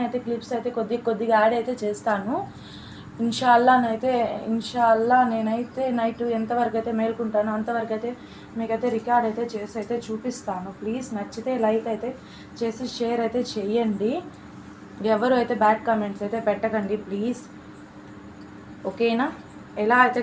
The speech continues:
కట్టుకున్నానో కామెంట్ అయితే చేయండి. ఇంకా బాగా కట్టుకోవాలి. లోపలికి, లోపలికైతే వెళ్ళి కట్టుకుంటాను. నమాజ్ చదివేటప్పుడు ఇవన్నీ అయితే అసలు ఏం కనిపించకూడదు. ఇలా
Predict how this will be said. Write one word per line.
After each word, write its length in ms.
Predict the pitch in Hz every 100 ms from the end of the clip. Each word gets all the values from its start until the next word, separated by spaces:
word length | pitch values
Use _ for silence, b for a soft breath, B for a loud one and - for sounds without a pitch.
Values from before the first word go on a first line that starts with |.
| 220
కట్టుకున్నానో 540 | 214 214 214 202 226 -
కామెంట్ 340 | 226 220 226 202
అయితే 140 | 202 220
చేయండి. 260 | 214 196 202 202
ఇంకా 120 | 233 214
బాగా 180 | 214 220 202
కట్టుకోవాలి. 440 | - 185 180 254 B B B B 226
లోపలికి, 480 | 240 233 226 202 196 -
లోపలికైతే 480 | 220 247 247 202 220 214
వెళ్ళి 160 | 214 277
కట్టుకుంటాను. 500 | 220 220 226 214 196 220
నమాజ్ 300 | 208 233 240
చదివేటప్పుడు 460 | 226 214 208 208 214
ఇవన్నీ 260 | 202 208 233
అయితే 120 | 220 220
అసలు 160 | 214 196 226
ఏం 60 | 247
కనిపించకూడదు. 680 | 214 214 214 208 190 185 220 415 B B B B -
ఇలా 120 | 220